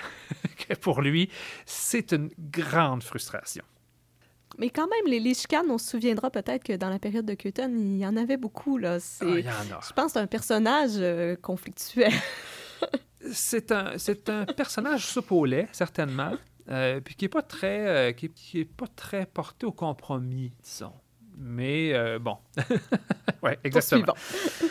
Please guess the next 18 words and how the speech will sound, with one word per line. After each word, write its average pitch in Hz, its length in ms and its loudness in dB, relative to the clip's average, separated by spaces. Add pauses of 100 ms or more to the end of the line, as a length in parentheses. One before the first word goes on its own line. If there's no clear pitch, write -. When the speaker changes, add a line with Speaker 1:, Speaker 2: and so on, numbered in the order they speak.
(160)
Speaker 1:
Euh, 175 320 12
sinon, 262 380 4
ben, 190 100 8
il 160 100 6
va 220 100 10
répondre 165 380 4
avec 120 200 4
une 120 140 0
lettre 143 240 0
de - 60 -6
plusieurs 143 560 0
pages, 147 380 -2
une 113 140 -6
lettre 151 220 -2 (300)
absolument 170 720 0
féroce, 151 840 -2
euh, 107 600 -4 (460)
aussi 175 600 -2